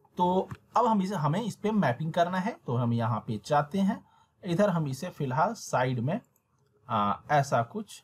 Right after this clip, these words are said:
साइड में रख लेते हैं। इस वाले पे, वॉल पे मैंने ये डाल दिया, सेकेंड को नीचे डाल दिया।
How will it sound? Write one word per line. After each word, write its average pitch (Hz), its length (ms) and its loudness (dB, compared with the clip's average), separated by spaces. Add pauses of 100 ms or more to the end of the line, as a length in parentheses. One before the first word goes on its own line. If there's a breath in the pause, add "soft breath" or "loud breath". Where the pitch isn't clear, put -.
साइड 113 460 -2
में 101 120 0
रख 101 200 -2
लेते 147 240 -4
हैं। 185 200 -4 (680 loud breath)
इस 208 200 -2
वाले 202 280 2
पे, 240 180 -4
वॉल 139 400 0
पे 143 120 -4
मैंने 113 260 -2
ये 127 220 -4
डाल 185 200 2
दिया, 185 260 -6
सेकेंड 175 440 -6
को 127 120 -4
नीचे 120 320 -2
डाल 170 240 0
दिया। 175 240 -14